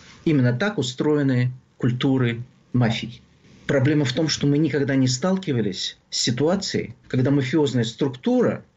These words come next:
захватывает целое государство. Да не какое-нибудь,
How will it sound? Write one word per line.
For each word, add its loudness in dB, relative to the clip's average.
захватывает 0
целое 2
государство. -2
Да 2
не 2
какое-нибудь, 0